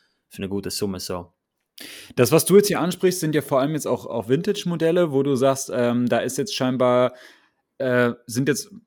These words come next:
Speaker 2: sicherlich irgendwelche Sammler und, und irgendwie auch, auch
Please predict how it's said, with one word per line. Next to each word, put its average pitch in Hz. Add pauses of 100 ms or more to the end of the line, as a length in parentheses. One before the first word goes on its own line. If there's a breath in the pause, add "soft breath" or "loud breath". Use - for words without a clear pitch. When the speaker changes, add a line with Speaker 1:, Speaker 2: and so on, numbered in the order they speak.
(200)
Speaker 2:
sicherlich 131
irgendwelche 127
Sammler 156
und, 123
und 120
irgendwie 123
auch, -
auch -